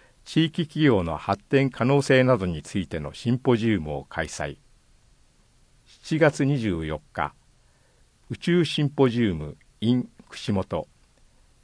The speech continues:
宇宙飛行士の山崎直子さんや、各宇宙分野において日本を代表する方々を講師に招き、シンポジウムを開催。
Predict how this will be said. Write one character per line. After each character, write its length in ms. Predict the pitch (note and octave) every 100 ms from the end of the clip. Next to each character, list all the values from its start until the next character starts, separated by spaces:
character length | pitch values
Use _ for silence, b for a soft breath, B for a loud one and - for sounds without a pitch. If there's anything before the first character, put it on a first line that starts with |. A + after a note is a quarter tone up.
| _ -
宇 80 | B2
宙 200 | F#3+ F#3
飛 140 | C#3+
行 220 | - E3
士 140 | D3 F#2+
の 180 | D#2 - _ _ -
山 280 | G2+ D3+
崎 300 | D3+ B2+ -
直 200 | E2+ A#2+
子 120 | A#2 E2+
さ 140 | D#2
ん 120 | D2
や、 200 | C#2+ C#2+ _ _ _ _ _
各 360 | - D#3 G#2+ -
宇 80 | -
宙 240 | - D#3
分 220 | D3 D3
野 100 | A2+
に 120 | E2+ D#2+
お 120 | D#2
い 60 |
て 260 | - D#2 - _ A#2+
日 100 | B2+
本 300 | E3+ D#3 A2
を 60 |
代 260 | F#2 A2+ A#2+
表 180 | B2 -
す 80 |
る 120 | A2+ A2+
方 220 | G#2+ B2+
々 300 | G#2+ - D2+
を 120 | C#2
講 260 | - C3 B2+
師 180 | -
に 100 | E2+
招 280 | D#2 D#2 D#2
き、 240 | - D#2+ - _ _
シ 180 | - C3
ン 80 |
ポ 220 | C#3 C#3 B2
ジ 120 | B2+
ウ 100 | G2+
ム 160 | E2+
を 80 | C#2+
開 200 | - D2+
催。 300 | - D2+ D2